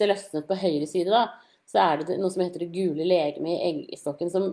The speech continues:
da produserer graviditetsbevarende hormoner. Og da blir det på en måte litt mer murringer der. Men det kan også liksom, og så kan man få litt murringer i selve livmoren. Ikke,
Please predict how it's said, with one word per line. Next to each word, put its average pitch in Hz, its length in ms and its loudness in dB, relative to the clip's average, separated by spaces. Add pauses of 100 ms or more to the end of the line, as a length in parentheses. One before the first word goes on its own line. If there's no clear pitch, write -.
(120)
da 165 180 2
produserer 165 640 -4
graviditetsbevarende 147 960 -4
hormoner. 165 560 -2 (420)
Og 180 80 0
da 202 160 8
blir 180 240 0
det 156 120 -2
på 175 100 2
en 185 80 0
måte 156 340 0
litt 170 240 -4
mer 151 240 2
murringer 156 540 0
der. 151 260 -2 (640)
Men 208 180 4 (460)
det 202 100 0
kan 226 120 2
også 196 240 2
liksom, 196 400 4
og 190 80 0
så 208 80 -4
kan 233 140 0
man 226 100 0
få 208 120 2
litt 190 160 0
murringer 160 400 2
i 160 200 -6
selve 151 320 0
livmoren. 151 440 -2 (260)
Ikke, 220 320 -4